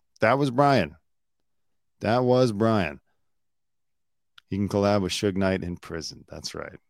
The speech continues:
Suge Knight in Idaho? I don't know. Um, all right.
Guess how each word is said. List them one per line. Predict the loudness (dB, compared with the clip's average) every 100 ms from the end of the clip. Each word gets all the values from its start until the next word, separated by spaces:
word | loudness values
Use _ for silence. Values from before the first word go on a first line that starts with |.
| _
Suge | -12 -8
Knight | -2 0
in | 0 0
Idaho? | 0 0 -2 -6
I | -10
don't | -16
know. | -20 -20 -20 -20 _ -4
Um, | -2 0 -2 -6 -14 -20 _ _ _ _ _ _ _ _ _ _ _ _ _ _ _ _ _ _ _ _ _ _ _ _
all | 0
right. | 0 -2